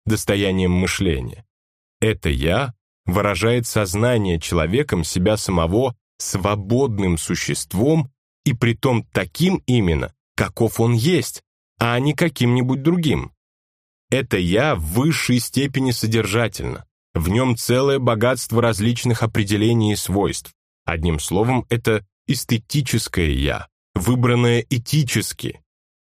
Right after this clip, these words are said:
Чем более человек углубляется в свое «я»,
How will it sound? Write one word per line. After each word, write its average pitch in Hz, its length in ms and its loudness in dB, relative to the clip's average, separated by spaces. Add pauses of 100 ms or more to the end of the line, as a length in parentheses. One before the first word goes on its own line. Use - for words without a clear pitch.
(120)
Чем 127 260 0
более 85 320 0
человек 110 500 0
углубляется 104 720 0
в - 60 -8
свое 82 340 0
«я», 67 300 -2